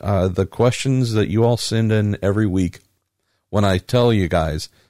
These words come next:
"You guys, these are great questions, amazing questions," I'm not just pulling that stuff out of my butt. It's not like I have it written down to repeat every week, "Say the questions are good."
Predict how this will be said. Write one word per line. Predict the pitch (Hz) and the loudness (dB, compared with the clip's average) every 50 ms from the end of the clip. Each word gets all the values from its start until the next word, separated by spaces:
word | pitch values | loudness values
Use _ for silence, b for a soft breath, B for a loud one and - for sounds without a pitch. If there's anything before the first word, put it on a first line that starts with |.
| _ _ _ - | _ _ _ -14
"You | - | -8
guys, | 107 104 107 104 95 87 | -4 -2 0 0 0 -2
these | 92 98 95 87 110 | -2 -2 -2 -2 -4
are | 107 | -8
great | 101 - - 131 131 123 - | -8 -6 -2 -2 -2 -2 0
questions, | - 113 113 - - 92 92 85 | 0 0 0 0 -2 -4 -4 -4
amazing | 73 78 87 107 123 110 95 95 | -4 -2 0 0 2 2 0 -2
questions," | 90 - 90 90 87 - - 92 87 - - _ _ _ _ _ _ _ _ _ _ - | -2 0 0 0 0 -2 -4 -6 -6 -8 -8 _ _ _ _ _ _ _ _ _ _ -14
I'm | 104 110 113 | -10 -6 -4
not | 127 131 147 | -2 -2 -2
just | - 143 123 - - | 0 -2 -2 -4 -4
pulling | - - 123 117 117 113 110 | -4 0 2 2 2 4 2
that | 107 101 | 2 0
stuff | - - 117 - | 0 -2 -2 0
out | 113 98 92 | 2 2 2
of | 87 | 2
my | 85 78 | 0 -2
butt. | 73 - - - 95 92 82 - - - | -4 -4 -2 0 0 2 0 0 -2 -6
It's | - 95 - - - | -6 -6 -6 -4 -2
not | 113 110 71 | 0 0 2
like | 90 104 98 - | 2 0 0 0
I | 87 | 0
have | 85 98 90 | 0 0 0
it | 90 - | 0 0
written | - 190 - - 95 87 | 0 0 0 0 -2 -2
down | 85 85 85 90 90 - | 0 0 0 0 -2 -4
to | - - | -6 -10
repeat | - - - - - 110 95 - | -12 -12 -10 -6 -4 -4 -2 0
every | - 82 78 78 73 | -2 -2 -2 -2 -4
week, | 73 76 76 - | -4 -4 -6 -6
"Say | - - - 73 76 78 | -6 -4 -2 0 0 0
the | 71 78 73 | 0 -2 -4
questions | - - 73 73 - - - 71 71 - | -2 -2 -2 -2 -4 -6 -8 -8 -6 -4
are | 73 67 | -4 -4
good." | - - 78 76 71 69 71 | -2 -2 -2 0 0 -2 -4